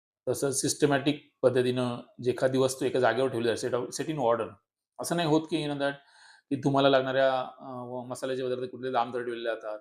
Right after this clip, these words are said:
किंवा तुम्हाला नेहमी लागणारी साखर असेल, चहापत्ती असेल, तेवढे लांब ठेवले असं नाही होत. तर तुम-, त्यांच्या हाताच्या बाजूलाच त्या वस्तू ठेवल्या जातात. तर अशा पद्धतीनं किचनमध्ये, म्हणजे किचनमधले जे, अ, वस्तू असतील, जसं की तुमचं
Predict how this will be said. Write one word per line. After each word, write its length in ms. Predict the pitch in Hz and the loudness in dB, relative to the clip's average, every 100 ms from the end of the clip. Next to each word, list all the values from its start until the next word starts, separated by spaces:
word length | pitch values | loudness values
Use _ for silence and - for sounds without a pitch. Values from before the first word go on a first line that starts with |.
| - | -10
किंवा 180 | 113 110 | -10 -8
तुम्हाला 340 | 113 110 110 | -10 -12 -12
नेहमी 380 | 110 120 127 131 | -14 -14 -12 -12
लागणारी 280 | 120 127 120 | -14 -16 -12
साखर 400 | 120 - - 127 | -10 -10 -8 -6
असेल, 320 | 117 117 113 | -6 -10 -14
चहापत्ती 460 | - 127 127 - 117 | -10 -10 -10 -10 -12
असेल, 240 | 113 113 | -10 -14
तेवढे 260 | 113 117 117 | -12 -10 -8
लांब 180 | 110 | -8
ठेवले 140 | 104 107 | -10 -16
असं 140 | 113 | -18
नाही 140 | 120 107 | -18 -18
होत. 80 | - _ _ _ _ - | -18 _ _ _ _ 0
तर 80 | 131 | 2
तुम-, 180 | 160 139 | 4 10
त्यांच्या 360 | 143 139 165 | 10 10 4
हाताच्या 320 | 120 139 135 | 2 2 2
बाजूलाच 480 | 143 127 147 - - | 2 2 -2 -2 -8
त्या 80 | 139 | -4
वस्तू 300 | 123 - 156 | -4 -4 -8
ठेवल्या 280 | 156 120 123 | -8 -8 -6
जातात. 240 | 107 107 - _ _ _ _ _ 151 | -8 -10 -16 _ _ _ _ _ 8
तर 60 | - | 10
अशा 220 | 135 180 | 12 12
पद्धतीनं 540 | 175 170 165 170 170 | 10 6 2 -2 -6
किचनमध्ये, 680 | - - 156 190 190 123 110 | -6 -8 -2 0 0 -4 -8
म्हणजे 200 | 110 113 | -8 -10
किचनमधले 580 | 113 127 - 131 127 123 | -10 -10 -10 -10 -8 -6
जे, 300 | 127 127 - 123 | -2 -2 -4 -12
अ, 60 | 117 | -10
वस्तू 600 | 113 110 123 - 185 139 | -10 -6 -4 -4 0 0
असतील, 220 | - 113 | -2 -10
जसं 220 | 120 110 | -10 -10
की 260 | 120 123 113 | -12 -14 -16
तुमचं 460 | 120 117 - 123 | -18 -14 -8 -6